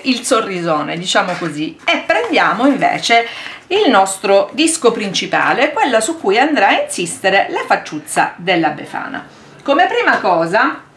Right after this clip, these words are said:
prendiamo una base da taglio, se ce l'avete, o proteggete il piano da lavoro e decidiamo dove incidere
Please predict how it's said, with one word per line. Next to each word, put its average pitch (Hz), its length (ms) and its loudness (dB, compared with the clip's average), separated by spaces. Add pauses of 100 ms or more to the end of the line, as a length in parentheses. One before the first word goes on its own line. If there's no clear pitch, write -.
(140)
prendiamo 202 720 2
una 294 340 0
base 208 280 2
da 175 120 4
taglio, 175 480 0
se 170 200 -6
ce 196 100 -4
l'avete, 180 600 2
o 208 120 0
proteggete 180 880 -2
il 175 120 -8
piano 202 320 -2
da 165 120 0
lavoro 165 520 2 (600)
e 294 300 2
decidiamo 220 960 0 (240)
dove 403 300 0
incidere 185 760 0